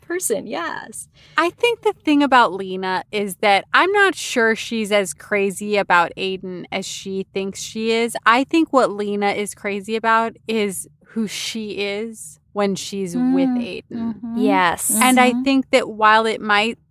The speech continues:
Speaker 2: seem a little bit pathetic the way she pursues him, I think what she's actually in pursuit of is herself.
Speaker 3: Mm-hmm.
Speaker 2: And I think that through this relationship, which has enabled her to leave her shitty marriage,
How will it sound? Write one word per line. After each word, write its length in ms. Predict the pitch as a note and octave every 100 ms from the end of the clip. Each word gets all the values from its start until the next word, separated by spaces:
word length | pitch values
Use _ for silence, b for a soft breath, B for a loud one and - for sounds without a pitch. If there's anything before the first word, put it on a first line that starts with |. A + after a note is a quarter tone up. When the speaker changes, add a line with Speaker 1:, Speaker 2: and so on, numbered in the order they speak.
| _
Speaker 2:
seem 300 | - A#3 A3+
a 60 | G#3
little 180 | G#3 G3+
bit 180 | G3+ -
pathetic 560 | G#3+ - G3 F3+ G3 -
the 100 | G#3
way 280 | G3 G3 G3
she 260 | F#3+ - G#3
pursues 720 | - G3+ F#3 - F#3+ F#3+ -
him, 260 | A3 A#3 A3
I 100 | G#3
think 220 | A#3+ A#3+
what 140 | B3+ -
she's 220 | A3 F#3+
actually 460 | F3 G3 - B3
in 100 | B3 B3
pursuit 420 | B3 A3 B3 A#3+
of 140 | A#3
is 180 | - F#3+
herself. 840 | G3 F#3 - - F3 A3 C#4+ - _
Speaker 3:
Mm-hmm. 440 | A3+ G#3+ G3+ G3+ G3+
Speaker 2:
And 180 | A#3 A3+
I 120 | A3 E3
think 260 | A3+ A3 -
that 200 | G3 -
through 420 | - G#3+ A3+ A3+
this 320 | G#3 G#3 - G#3
relationship, 920 | G3+ F#3 F3+ - A3 - B3+ B3 B3+ _ _ _ _ _ _ _ _ -
which 380 | G#3 A3+ -
has 680 | - A#3 G#3 G#3 G#3 - - _ _ A3
enabled 500 | G#3+ A3 A#3+ B3 G#3+
her 240 | G#3+ G3+
to 160 | - G#3+
leave 400 | G3 G#3 C4+ C4+
her 140 | A3+ G3
shitty 360 | - F#3+ F3+
marriage, 680 | F3+ F3 F3+ G3 G3+ -